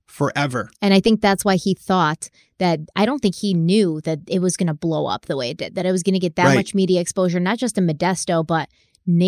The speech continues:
Speaker 2: nationwide. He did not anticipate that. That is a wild card that, that truly threw him off and threw a wrench into all of his carefully laid plans. He thought, you know, my pregnant wife goes missing,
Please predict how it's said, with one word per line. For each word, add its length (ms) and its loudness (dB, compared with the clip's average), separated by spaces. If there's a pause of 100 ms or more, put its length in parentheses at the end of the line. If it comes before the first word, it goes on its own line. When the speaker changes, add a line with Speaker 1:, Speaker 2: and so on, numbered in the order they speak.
(160)
Speaker 2:
nationwide. 1080 -2 (300)
He 200 -4
did 180 -2
not 260 2
anticipate 600 -2
that. 260 -2 (300)
That 300 0
is 160 0
a 100 2
wild 480 -2
card 440 0 (360)
that, 220 0 (240)
that 200 -4
truly 560 0
threw 460 0
him 300 0
off 360 -2
and 160 -2
threw 200 0
a 80 2
wrench 280 -2
into 180 -4 (140)
all 220 2
of 80 -2
his 200 -2 (160)
carefully 580 0
laid 320 -4
plans. 380 -8 (100)
He 280 -4
thought, 400 0 (520)
you 120 -2
know, 140 0
my 160 -2
pregnant 400 -2
wife 220 0
goes 240 0
missing, 520 0